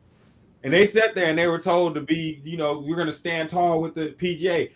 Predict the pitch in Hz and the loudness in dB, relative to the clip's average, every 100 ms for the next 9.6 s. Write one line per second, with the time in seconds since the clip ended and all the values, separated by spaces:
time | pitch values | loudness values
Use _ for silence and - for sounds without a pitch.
0 | _ 170 190 165 185 202 208 156 - 214 | _ 0 0 2 -2 0 0 0 0 0
1 | 175 135 135 123 104 80 - _ 147 143 | -2 -6 -6 -4 -4 -6 -14 _ -8 -8
2 | 147 190 180 214 202 160 147 175 160 160 | -4 0 2 4 2 -2 -4 -2 -2 -2
3 | 131 156 202 170 107 107 - _ _ _ | -6 -2 -2 -2 -6 -8 -14 _ _ _
4 | 165 202 202 180 165 160 151 147 147 135 | -2 0 0 2 2 4 4 4 2 2
5 | 131 104 147 156 147 123 123 156 156 - | -2 -6 -4 -2 -2 -4 0 2 0 0
6 | 139 180 247 202 170 151 143 135 143 131 | 2 4 6 4 2 0 -4 -4 -4 -2
7 | 127 123 127 120 120 131 127 127 _ _ | -4 -4 -8 -8 -6 -2 -2 -4 _ _
8 | _ 139 151 180 196 175 175 156 135 147 | _ -8 -2 2 2 2 -2 -4 -4 -4
9 | 139 139 185 175 147 | -4 -4 0 0 0